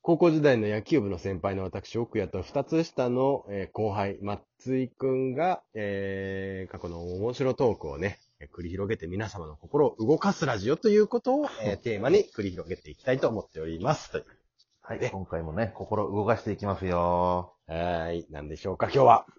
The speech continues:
Speaker 2: 今日はですね、あのー、本、本来であれば、あのー、
Speaker 1: うん。
Speaker 2: 前回ちょっと話そうと思ってた話なんですけど、
Speaker 1: ほう。へえ。
Speaker 2: 奥谷さんがね、やっぱその東京行ってたじゃないですか。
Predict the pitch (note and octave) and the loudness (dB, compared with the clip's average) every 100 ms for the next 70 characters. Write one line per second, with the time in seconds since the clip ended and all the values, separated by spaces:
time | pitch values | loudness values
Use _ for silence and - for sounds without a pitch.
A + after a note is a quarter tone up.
0 | _ _ _ _ C3 G#2 D#2+ - F2 D2+ | _ _ _ _ 4 4 2 -6 -6 -6
1 | E2+ _ _ - G2 G2 F2 E2 D#2+ - | -10 _ _ -2 0 0 0 -4 -6 -6
2 | G#2 G2 - - A#2+ F2+ E2 E2+ D#2 E2 | -6 -8 -12 -4 -2 0 0 -2 0 -2
3 | D2 E2 E2 D2 D2 C#2+ A2 C#2+ - _ | -2 -6 -6 -6 -6 -4 -6 -6 -12 _
4 | F#2+ D3+ A#2+ E2+ - - - F#2 - E2 | 2 2 2 -4 -6 -12 -8 -8 -8 -8
5 | E2+ D#2+ D#2+ - - D#2+ D#2 D#2 D2+ - | -8 -8 -10 -12 -10 -12 -10 -10 -10 -6
6 | C#3 F2 G#2 G2+ D#2+ - _ - - B2 | -4 2 6 6 4 -6 _ -20 -4 -2
7 | D#2+ A1 _ _ _ _ _ _ _ F#3 | -2 -6 _ _ _ _ _ _ _ 0
8 | - B2+ D#2+ D#2+ D2 F2 F2 - - E2 | 2 0 -2 -10 -6 -2 -2 -4 -8 -10
9 | - A#2+ B2 A#2 G#2 - F2 D#2+ C#2+ B1 | -2 0 2 0 0 -2 -4 -4 -10 -12
10 | - D2+ D2+ | -14 -12 -12